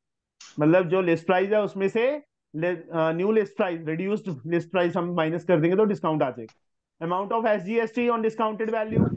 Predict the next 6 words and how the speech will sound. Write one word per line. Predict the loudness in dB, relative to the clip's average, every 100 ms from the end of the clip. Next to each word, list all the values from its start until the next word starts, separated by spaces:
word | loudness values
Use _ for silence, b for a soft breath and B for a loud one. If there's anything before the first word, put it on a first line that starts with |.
| -8 -20 _ _ _ _ _ _ _ _ _ _
जो | -2
discounted | 0 0 -4 -4 -2
value | -2 -2 -4
आएगी | -4 -6 -10
उस | -8
पे | 0